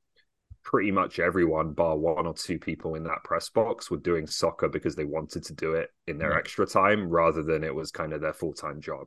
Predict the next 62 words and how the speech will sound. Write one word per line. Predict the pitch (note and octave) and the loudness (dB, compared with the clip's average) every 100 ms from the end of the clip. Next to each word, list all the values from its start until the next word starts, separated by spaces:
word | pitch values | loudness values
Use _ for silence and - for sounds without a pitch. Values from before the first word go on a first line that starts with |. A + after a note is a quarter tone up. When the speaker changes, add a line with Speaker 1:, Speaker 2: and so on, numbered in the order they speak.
| - | -6
Speaker 1:
right? | D#2 D2+ - | -2 -2 -4
So | - D2+ D2+ - - - _ | -2 -2 -4 -10 -20 -20 _
that's | A#2 G2+ | 4 4
still | - A#2 | 6 4
kind | G2+ G2 F2 | 6 2 2
of | |
the | D#2 | 0
case. | - F2 A#2 - - | 2 2 2 -4 -8
Um, | D#2+ D#2+ E2 E2+ E2 - _ _ _ - | -2 0 2 0 -4 -10 _ _ _ -2
I | |
do | F2+ F#2+ | 4 4
think | G2+ E2 | 4 4
a | |
World | E2+ F2 - | 6 6 6
Cup | E2+ - E2 - | 0 2 0 0
is, | F2 - | -2 -4
is | F2+ | 0
obviously | F2+ E2 - D#2+ | 2 2 0 0
a | |
game | D2 F2 F2+ | 2 0 0
changer | G#2 F#2 G2 G2 | 0 0 2 2
in | E2 | 0
twenty | - F2 | -2 -2
twenty-six, | D#2+ D#2+ D2+ - D#2+ - | -2 -6 -6 -4 -4 -2
even | E2 D2+ | -4 -4
more | D2+ E2+ | -2 -2
so. | - G#2 G#2 | 2 4 4
So | - E2+ D2+ - - - _ _ | 2 0 0 -4 -16 -20 _ _
hopefully | G#2 G#2 G2+ | 2 2 4
we'll | F2 E2+ | 4 2
start | - F2 - | 2 2 2
to | - | -4
see | - E2+ D#2+ D#2+ _ _ _ | 0 2 0 -4 _ _ _
that | F2+ F2 - | -4 -2 -4
change. | - E2+ F2 F#2+ - - - | 0 2 2 0 -8 -12 -8
Um, | D#2+ D#2 D#2 D#2 D2+ _ - | -4 -4 -4 -10 -14 _ 0
definitely | F2+ F2+ F2 E2 | 0 0 -2 -2
kind | - E2+ | -2 -2
of | E2 | 0
the, | D#2+ D2 | 0 -2
the | D#2 | 0
demographics | F2 E2 D2+ E2 - C#2 - | 0 0 2 0 0 -8 -6
of | |
the | D#2+ | -8
country | - F2+ - G2+ | -6 -6 -2 0
are | F#2+ | 0
changing | - G#2 G2+ G2+ | 0 -2 -2 -4
towards | - G#2 - | 0 0 0
soccer, | G2+ G2+ B2+ A#2 | 0 0 0 0
and, | F2 D#2 | 0 -4
and | D#2+ | -6
we've | D#2 | -8
seen | - F2 E2+ | -6 -4 -4
that | D#2+ D#2+ | -4 -6
in, | D#2+ - | -8 -8
in | E2+ | -8
the | E2 | -4
way | D#2+ | -4
the | D#2 | -4
teams | - F2 F2+ | -4 -4 -4
have | F#2+ | -6
developed. | F#2+ G2+ A2 G#2 - | 0 4 4 4 -2